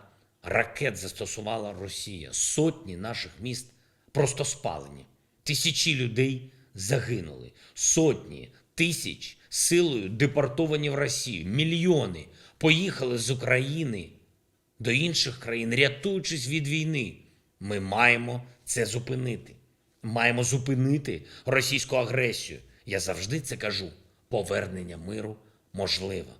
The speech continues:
Але це можливо, коли кожен у світі розуміє, що ніхто у світі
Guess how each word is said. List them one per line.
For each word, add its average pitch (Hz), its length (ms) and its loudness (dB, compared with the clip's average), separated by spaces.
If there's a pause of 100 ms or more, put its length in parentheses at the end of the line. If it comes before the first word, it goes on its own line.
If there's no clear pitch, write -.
(420)
Але 101 180 -2
це - 140 -4
можливо, 113 400 -6
коли 107 200 -8
кожен 110 440 -4
у 104 80 -10
світі 123 320 -6
розуміє, 110 460 -6
що - 280 -4 (260)
ніхто 175 560 4
у 139 120 2
світі 139 520 -6